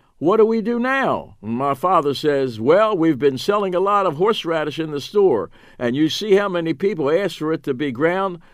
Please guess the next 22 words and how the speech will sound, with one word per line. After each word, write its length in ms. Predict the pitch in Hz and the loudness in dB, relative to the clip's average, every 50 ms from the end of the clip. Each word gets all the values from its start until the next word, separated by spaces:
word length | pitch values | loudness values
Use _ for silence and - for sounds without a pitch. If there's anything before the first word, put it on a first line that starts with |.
| _ _ _ | _ _ _
Why 240 | - 240 269 277 277 | 2 2 4 4 4
not 240 | 277 269 269 233 - | 4 4 2 2 2
put 180 | 247 233 214 | 0 0 0
ground 340 | - 220 254 254 240 233 196 | 2 2 4 4 4 2 2
horseradish 640 | 165 165 165 160 - - 151 151 151 147 147 131 147 | 2 2 2 0 0 -2 0 0 0 0 0 0 -2
in 160 | 147 135 123 | -2 -2 0
bottles, 600 | 113 175 185 175 170 147 113 98 85 85 - _ - - _ _ | 0 2 2 2 2 2 0 -4 -4 -8 -14 _ -20 -20 _ _
label 440 | - 214 247 262 247 214 170 147 127 | -2 0 4 6 6 6 6 4 2
them, 240 | 120 110 104 92 98 | 2 0 -2 -2 -6
and 100 | 110 107 | -8 -6
sell 300 | - - 220 220 196 175 | -2 -2 0 0 0 -2
as 160 | 156 139 - | -4 -4 -2
Tokof's 580 | - - 226 - - 190 175 156 143 127 - - - - _ | 2 4 4 4 4 0 0 0 -2 -4 -6 -18 -20 -14 _
hot 200 | - 185 175 160 | 0 2 2 2
horseradish?'" 840 | 131 160 175 151 - - 120 113 104 90 73 71 78 - - - _ _ - | 2 2 0 0 0 0 0 0 0 0 -2 -8 -12 -16 -20 -20 _ _ -14
End 180 | - 113 113 101 | -10 -10 -10 -10
quote. 340 | - - 120 110 95 82 _ _ _ _ _ _ _ - _ _ _ _ _ _ - | -8 -6 -6 -4 -4 -6 _ _ _ _ _ _ _ -20 _ _ _ _ _ _ -12
My 160 | - 90 95 | -10 -8 -6
mother, 420 | 98 107 151 185 202 185 196 190 | -2 0 2 4 4 6 6 6
the 140 | 185 185 170 | 6 6 4
story 380 | - - - 180 185 180 175 151 | 0 0 2 2 4 4 2 4
goes, 520 | 160 165 165 165 165 170 160 139 - - | 4 6 6 6 6 4 2 -2 -6 -16